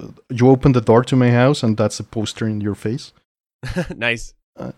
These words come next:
Speaker 1: but
Speaker 2: It's
Speaker 1: it's
Speaker 2: a, a pretty big departure from the other Dodonpachi
Speaker 1: Yeah,
Speaker 2: games,
Speaker 1: yeah, it
Speaker 2: but
Speaker 1: feels
Speaker 2: it's
Speaker 1: so
Speaker 2: a
Speaker 1: different.
Speaker 2: good game, though.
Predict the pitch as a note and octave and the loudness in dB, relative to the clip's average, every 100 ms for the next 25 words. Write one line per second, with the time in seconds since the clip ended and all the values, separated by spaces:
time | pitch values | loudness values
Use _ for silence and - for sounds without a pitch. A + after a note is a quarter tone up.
0 | _ _ _ _ _ B2 B2 A#2 A2+ - | _ _ _ _ _ -4 0 0 0 -6
1 | F3+ C3 F#3 - D4+ B3+ A3+ - F#3 F#3+ | -8 -6 -10 -6 -4 -4 -6 -4 -2 -2
2 | - G2+ - A#2 A#2 A2+ A2 A2 E3 D#3+ | -2 -8 -8 -8 -6 -6 -4 2 6 6
3 | G#2+ G2 B2+ D#3 E3+ D3+ - C#3 B2+ G3+ | 2 -2 0 2 2 0 2 0 0 -2
4 | E3+ C#3+ E2 D2+ | -2 -6 -8 -18